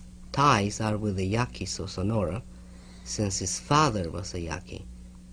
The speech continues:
from one of the towns in, in Sonora, one of the Yaqui towns. Uh, but his mother was from Arizona.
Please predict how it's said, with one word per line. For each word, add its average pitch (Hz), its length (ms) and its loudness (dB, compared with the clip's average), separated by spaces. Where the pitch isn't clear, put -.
from 98 180 0
one 98 180 2
of 90 120 0
the 85 60 -6
towns 95 560 0
in, 92 260 -8
in 98 60 -10
Sonora, 87 440 -4
one 98 140 -2
of 92 60 0
the 92 80 0
Yaqui 107 320 0
towns. 92 360 -6
Uh, 107 280 4
but 120 180 2
his 123 180 4
mother 160 360 8
was 135 200 4
from 120 220 0
Arizona. 110 640 4